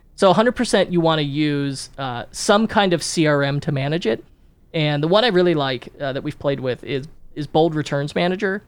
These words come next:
'cause you can go in and tell it, like, "Okay, these are the different return reasons for my store. These are what people, um, or these are, like, in this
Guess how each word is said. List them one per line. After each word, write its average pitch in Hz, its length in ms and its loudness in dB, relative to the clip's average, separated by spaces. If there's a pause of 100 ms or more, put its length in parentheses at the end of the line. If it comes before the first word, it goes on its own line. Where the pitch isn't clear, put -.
(140)
'cause 170 120 0
you 185 60 -2
can 175 60 -6
go 175 180 6
in 170 80 2
and 151 240 -4
tell 151 220 0
it, 135 80 -6
like, 143 180 -6
"Okay, 156 180 -2
these 156 240 -4
are 190 60 0
the 170 80 0
different 160 340 -2
return 202 320 -4
reasons 180 360 0
for 170 160 -2
my 156 100 0
store. 151 460 0 (340)
These 156 200 0
are 143 320 2
what 143 440 -4
people, 135 640 -4
um, 101 540 -8 (520)
or 170 120 4
these 165 180 2
are, 185 80 2
like, 156 240 0
in 156 160 -4
this 190 340 -2